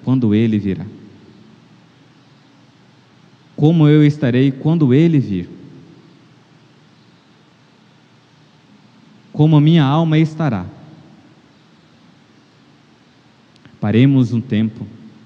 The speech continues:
Façamos de fato um exame de consciência. Como eu estou vivendo a minha vida aqui na terra?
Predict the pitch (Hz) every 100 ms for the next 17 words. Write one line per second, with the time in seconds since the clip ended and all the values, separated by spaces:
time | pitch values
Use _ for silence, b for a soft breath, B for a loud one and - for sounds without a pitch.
0 | _ _ _ _ _ 131 127 156 156 139
1 | 139 - 147 151 143 - 156 170 147 139
2 | 160 170 151 156 147 147 - 110 113 -
3 | 123 - - - - - - _ _ _
4 | - - 156 165 156 160 147 160 160 165
5 | 117 117 113 110 - - - - - 117
6 | 110 131 151 110 113 107 113 107 104 95
7 | 92 113